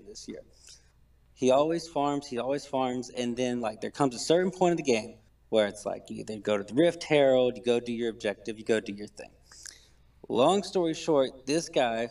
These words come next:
well, instead of doing that, instead of grouping well his team when he needs to, he just keeps farming. And at the end of every single game, he leaves you in this spot where you're like, "Well, dude was ahead in C S, dude had good numbers," but, like,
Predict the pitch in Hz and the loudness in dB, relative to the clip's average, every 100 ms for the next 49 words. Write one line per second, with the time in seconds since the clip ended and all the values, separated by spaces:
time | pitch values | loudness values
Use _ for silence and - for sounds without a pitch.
0 | - 120 113 - 214 233 170 131 117 113 | -8 -10 -8 2 4 4 2 -2 -2 -2
1 | 110 110 113 - 175 151 135 131 123 123 | -2 -2 -2 0 0 0 -2 0 0 0
2 | 120 117 - 113 104 107 151 - - 196 | 0 -4 -8 -6 -6 -6 -6 -8 -6 -4
3 | 131 - - - - 120 135 131 - 113 | -4 -8 -16 -10 -6 -4 -2 -4 -6 -6
4 | - 170 156 104 - - - - 127 139 | -2 2 2 0 -10 -18 -18 -2 0 2
5 | 151 156 135 143 165 190 196 185 160 131 | 2 0 -2 -2 0 -2 -2 -2 -2 -2
6 | 143 127 107 117 120 - - 123 123 139 | -2 0 -2 -6 -10 -18 -6 -2 0 -2
7 | 143 151 143 123 117 - 147 143 110 120 | -2 -2 -2 -4 -8 0 4 4 2 -2
8 | 113 113 110 - 101 110 127 175 - - | -2 -4 -8 -12 -8 -4 -2 -4 -6 -20
9 | _ _ 110 107 107 104 123 139 135 151 | _ _ -8 -4 -2 0 2 2 2 2
10 | 160 - 180 170 190 185 180 - - - | 0 0 2 4 4 2 -4 -10 -14 -14
11 | 95 - 110 123 147 151 165 170 151 185 | -14 -8 -6 0 0 0 0 0 -2 -2
12 | 139 135 - - - - 127 135 123 | -2 -6 -10 -20 -6 -2 0 0 0